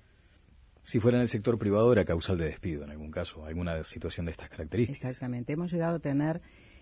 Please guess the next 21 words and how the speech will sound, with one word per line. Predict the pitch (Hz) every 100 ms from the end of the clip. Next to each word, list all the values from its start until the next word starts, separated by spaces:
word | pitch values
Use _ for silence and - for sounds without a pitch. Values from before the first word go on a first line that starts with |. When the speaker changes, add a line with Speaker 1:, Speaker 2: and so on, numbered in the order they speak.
| - - -
Speaker 2:
durante | 143 156 147 147 - 151
el | 147
mes | 170 180
de | 156
verano | 147 151 165 175 -
hasta | 143 - 135 - -
trescientas | - 156 - 190 185 185 180
setenta | - 135 156 143 147
certificaciones | - 151 135 139 127 135 127 117
médicas | 120 113 104 - - -
durante | 123 151 156 151 151 160 156
periodo | - 131 139 135
de |
verano, | 131 123 120 123 -
no | 151 151 139
ahora | 139 143 147
con | - 131 127 131 127
la |
epidemia | 120 127 123 127 117
de |
gripes. | 113 113 - 139 - -